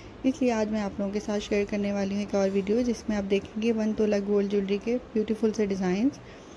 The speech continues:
ये सब बहुत खूबसूरत और elegant designs हैं, क्योंकि आजकल summer season भी है और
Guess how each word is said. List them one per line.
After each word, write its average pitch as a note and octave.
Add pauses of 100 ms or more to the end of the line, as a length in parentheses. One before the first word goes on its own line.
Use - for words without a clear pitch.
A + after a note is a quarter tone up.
(220)
ये G#3+
सब G#3+
बहुत G#3
खूबसूरत A3
और A#3
elegant A3
designs G3
हैं, C4+ (1500)
क्योंकि A3
आजकल A3
summer A#3+
season B3
भी B3
है B3
और A3